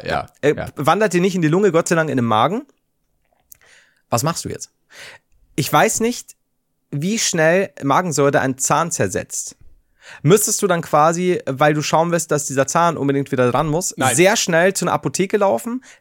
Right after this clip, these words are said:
Speaker 2: dir ein Abführmittel holen?
Speaker 1: Ich würd sagen, der ist weg. Also
Speaker 2: Der ist weg?
Speaker 1: Ja, ist, ist dann auch, ist einfach weg dann.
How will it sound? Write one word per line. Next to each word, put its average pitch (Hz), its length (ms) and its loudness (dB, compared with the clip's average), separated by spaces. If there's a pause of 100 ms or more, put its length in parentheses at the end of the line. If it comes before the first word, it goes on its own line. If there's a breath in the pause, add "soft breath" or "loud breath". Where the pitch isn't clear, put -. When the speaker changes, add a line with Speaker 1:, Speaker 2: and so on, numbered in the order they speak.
Speaker 2:
dir 151 100 4
ein - 40 0
Abführmittel 185 460 -2
holen? 208 320 0 (1200 soft breath)
Speaker 1:
Ich 151 180 0
würd 147 120 2
sagen, 131 440 2 (100)
der 117 200 -2
ist 110 120 -4
weg. 104 280 -4 (280)
Also 147 300 6
Speaker 2:
Der 143 100 6
ist - 80 -2
weg? 180 280 -2
Speaker 1:
Ja, 127 280 4
ist, - 460 -6 (200)
ist 165 220 -4
dann 156 160 4
auch, 135 220 2
ist 165 280 0
einfach 131 260 2
weg 95 200 -10
dann. - 200 -12